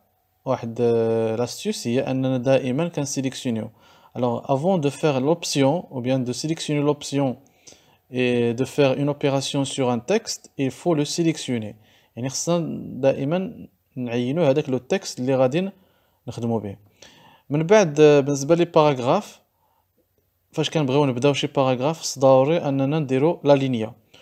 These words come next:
ولا لينيا كما شرحناها في، آه، في لو كلافيي، كنديروها بطابيلاسيون، لا توش طابيلاسيون، باش تكون عندنا واحد ليسباس دائمًا في الأول ديال،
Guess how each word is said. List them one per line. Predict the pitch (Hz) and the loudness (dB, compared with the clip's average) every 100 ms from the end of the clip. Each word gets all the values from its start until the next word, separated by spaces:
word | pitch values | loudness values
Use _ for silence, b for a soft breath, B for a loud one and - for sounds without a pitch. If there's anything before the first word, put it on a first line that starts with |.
| b b | b b
ولا | 139 143 | 0 2
لينيا | 156 160 160 | 4 2 0
كما | 160 156 151 | -2 -2 -2
شرحناها | 143 139 131 135 123 135 | -2 -2 0 0 0 0
في، | 131 131 120 113 151 b b b b _ | -2 -2 -2 -2 -4 b b b b _
آه، | 123 123 120 123 123 | -6 -2 -2 -2 -4
في | - | -6
لو | 127 | -4
كلافيي، | 131 127 120 175 | 0 0 0 -2
كنديروها | 180 139 131 135 123 | -2 -2 0 0 0
بطابيلاسيون، | 160 - 147 127 123 117 120 113 - - | -2 2 0 2 0 -2 -4 -12 -16 -10
لا | 127 | -6
توش | 123 - 170 - _ | -4 -4 -6 -8 _
طابيلاسيون، | 143 123 117 110 - 120 - _ _ _ _ | 0 0 -2 -4 -8 -18 -20 _ _ _ _
باش | 127 | -14
تكون | - 143 | -6 -2
عندنا | 127 120 147 | 0 0 0
واحد | 160 127 | 0 0
ليسباس | 131 - - 190 - 127 | -4 -2 2 2 0 0
دائمًا | 131 123 131 165 175 - | 0 2 0 -4 -6 -12
في | 139 | -6
الأول | 127 123 143 170 | -2 0 0 -2
ديال، | 120 139 | 2 2